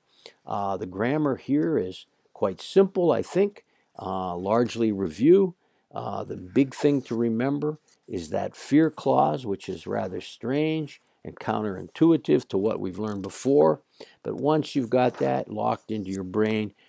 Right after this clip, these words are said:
you'll have no trouble when you encounter a f-, clause of fearing in an actual Latin sentence.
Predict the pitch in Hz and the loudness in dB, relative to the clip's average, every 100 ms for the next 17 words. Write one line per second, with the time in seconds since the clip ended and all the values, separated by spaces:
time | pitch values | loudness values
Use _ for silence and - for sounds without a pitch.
0 | _ 117 107 104 95 101 101 98 - 104 | _ 4 4 4 -2 0 0 0 4 4
1 | 95 98 - _ _ _ 98 101 98 98 | 4 0 -2 _ _ _ -6 -4 -4 -4
2 | 92 95 90 - 104 101 95 95 - _ | -2 -4 -4 -6 -4 -2 -4 -8 -10 _
3 | _ - - - - - - 101 101 92 | _ -16 -14 -14 -16 -8 0 4 4 0
4 | 87 - 95 98 95 92 _ - 98 92 | -8 -6 -4 -4 -6 -10 _ -10 -8 -6
5 | 95 92 - 90 92 95 - - 95 - | -6 -6 -8 -6 -4 -6 -8 -14 -16 -16
6 | _ _ | _ _